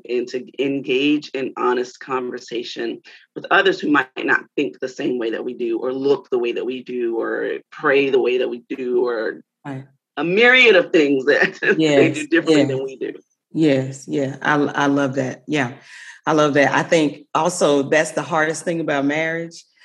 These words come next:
Speaker 2: Um, I've said this often on, <laughs> on the show. It's the hardest thing about marriage because,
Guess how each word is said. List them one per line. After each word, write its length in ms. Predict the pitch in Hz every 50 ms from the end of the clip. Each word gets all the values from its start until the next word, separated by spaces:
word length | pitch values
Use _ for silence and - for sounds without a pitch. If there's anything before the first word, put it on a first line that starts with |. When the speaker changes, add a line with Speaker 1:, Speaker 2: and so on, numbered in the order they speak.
| - _ _ -
Speaker 2:
Um, 280 | 151 156 147 139 131
I've 180 | 135 135 143 135
said 320 | 135 - 160 151 147 -
this 240 | 151 156 151 151 - -
often 540 | 147 160 156 156 156 - - 180 175 180 175
on, 260 | 165 165 165 165 - - 202 - - -
<laughs> 260 | - - _ - - -
on 220 | 233 226 208 190
the 80 | 185 185
show. 400 | - - 220 208 208 202 208 208 - - - - - -
It's 140 | - 196 190
the 100 | - 185
hardest 300 | 185 208 202 196 196 196
thing 160 | - 208 202
about 220 | 190 175 170 160 156
marriage 680 | 165 180 214 240 220 175 165 160 - 156 156 147 156
because, 500 | 160 160 160 208 175 160 160 151 - -